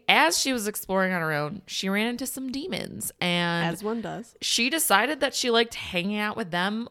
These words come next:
Speaker 1: a lot more than she liked hanging out with Adam.
Speaker 2: Fuck yeah, dude.
Speaker 1: So <laughs> he was too controlling. So she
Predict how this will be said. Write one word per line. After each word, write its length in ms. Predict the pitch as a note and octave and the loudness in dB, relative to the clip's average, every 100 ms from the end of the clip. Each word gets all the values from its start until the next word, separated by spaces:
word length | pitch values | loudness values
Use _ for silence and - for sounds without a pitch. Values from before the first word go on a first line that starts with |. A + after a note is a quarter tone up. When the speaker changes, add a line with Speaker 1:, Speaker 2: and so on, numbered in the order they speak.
| - | -8
Speaker 1:
a 40 | |
lot 360 | E3 D#3+ F3 - | -4 -2 -2 -2
more 260 | F#3+ G3+ | 0 0
than 160 | F#3 F#3+ | -2 -4
she 180 | F#3 F#3+ | -6 -2
liked 340 | F#3+ F#3 F#3 - | -2 -2 -6 -10
hanging 320 | - D#3+ F3+ | -4 -2 2
out 160 | G3+ G3+ | 0 0
with 100 | G#3 | 0
Adam. 460 | E3 - - - | 0 0 -6 -8
Speaker 2:
Fuck 340 | F#3+ C#4 C#4 - | -2 -2 -2 -2
yeah, 220 | D#4 C#4+ | 0 2
dude. 340 | F#3 G3 A#3 C#4 | 2 4 4 4
Speaker 1:
So 280 | A#3+ A#3 - _ _ - | 4 4 0 _ _ -12
<laughs> 320 | - - - | -10 -10 -8
he 100 | - | -2
was 120 | C#4 A#3+ | -2 0
too 140 | A3+ | 0
controlling. 580 | F#3+ F3 D#3+ C3+ A1+ - | 0 -2 -2 -4 -4 -10
So 160 | - A3+ | -4 -2
she 600 | - - D4+ D4+ A#3 A#3 | 0 0 0 2 2 0